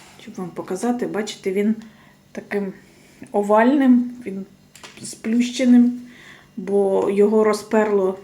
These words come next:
коренями, і вона вкрай потребує пересадки. До речі, е, на горщику також є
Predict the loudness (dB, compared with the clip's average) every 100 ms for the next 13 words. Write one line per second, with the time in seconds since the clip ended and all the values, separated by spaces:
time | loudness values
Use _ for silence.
0 | -20 -20 -20 _ _ -2 0 2 2 2
1 | 2 0 -2 -10 -20 -20 -20 -20 -20 _
2 | -6 -2 -2 -2 -4 -2 -4 -6 -4 0
3 | 0 -2 -6 -6 -6 -2 0 0 -2 -6
4 | -16 -20 -20 -20 -20 _ _ _ -20 -20
5 | _ -6 -4 -2 -4 -8 -10 -12 -16 -16
6 | -20 -20 _ -20 -20 -20 -20 -14 -4 2
7 | 4 4 4 2 0 0 -2 0 2 4
8 | 4 6 6 6 2 -2 0 0 -2 -6
9 | -20 -20 -20 _ -20 -20 -20 -20 -8 2
10 | 2 4 0 0 -4 0 4 6 4